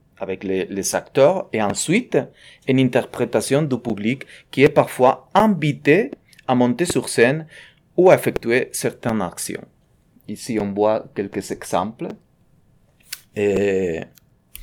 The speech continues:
l'improvisation dans le processus, et le metteur en scène lui-même improvise avec les acteurs les différentes possibilités de chaque situation.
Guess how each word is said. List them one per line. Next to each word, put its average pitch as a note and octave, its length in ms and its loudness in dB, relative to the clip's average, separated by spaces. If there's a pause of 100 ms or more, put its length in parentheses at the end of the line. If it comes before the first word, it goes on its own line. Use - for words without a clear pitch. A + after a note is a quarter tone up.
(400)
l'improvisation D#3 1000 2 (840)
dans A#2+ 180 2
le A#2+ 60 0
processus, C3+ 720 -2 (760)
et G2 460 2
le G#2 120 2
metteur A#2+ 300 2
en C#3+ 120 4
scène D3 280 0
lui-même C3 380 2 (140)
improvise B2 500 2
avec G#2 240 0
les F#2 240 -8
acteurs B2 380 2
les G2 100 0
différentes A2 420 -2
possibilités G#2+ 560 -2
de G2+ 120 -4
chaque - 240 -4
situation. A#2 680 -6